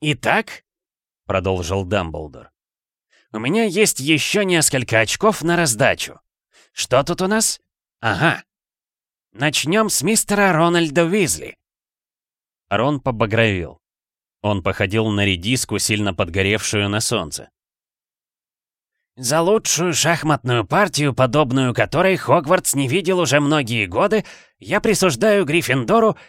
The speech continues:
пятьдесят очков". Восторженные крики гриффиндорцев чуть не подняли волшебный потолок.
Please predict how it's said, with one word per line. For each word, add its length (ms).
пятьдесят 640
очков". 540
Восторженные 720
крики 280
гриффиндорцев 840
чуть 280
не 120
подняли 440
волшебный 580
потолок. 580